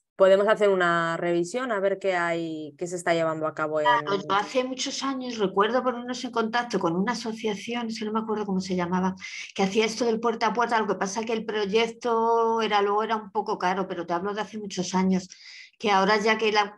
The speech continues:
Speaker 2: población está más concienciada o se la puede concienciar, se podría volver a intentar algo así.
Speaker 1: Sobre todo en municipios pequeños que se, o sea, que hablar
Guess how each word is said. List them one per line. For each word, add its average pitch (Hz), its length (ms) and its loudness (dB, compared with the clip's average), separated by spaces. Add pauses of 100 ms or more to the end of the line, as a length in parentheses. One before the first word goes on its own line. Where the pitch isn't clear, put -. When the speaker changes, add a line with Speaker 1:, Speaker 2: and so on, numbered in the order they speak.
(140)
Speaker 2:
población 202 560 0
está 208 200 -2
más 208 200 -4
concienciada 196 680 0
o 185 40 2
se - 120 -6
la 196 140 2
puede 208 140 -2
concienciar, 208 600 -2
se 214 120 -6
podría 196 340 2
volver 208 240 2
a 185 60 4
intentar 175 440 -4
algo 170 200 -4
así. 180 300 -6 (680)
Speaker 1:
Sobre 180 320 2
todo 185 140 8
en 196 520 2
municipios 180 380 -2
pequeños 196 400 -2
que 190 80 -12
se, 165 320 -6
o - 220 -10
sea, 165 160 -6
que 156 420 -6
hablar 170 460 0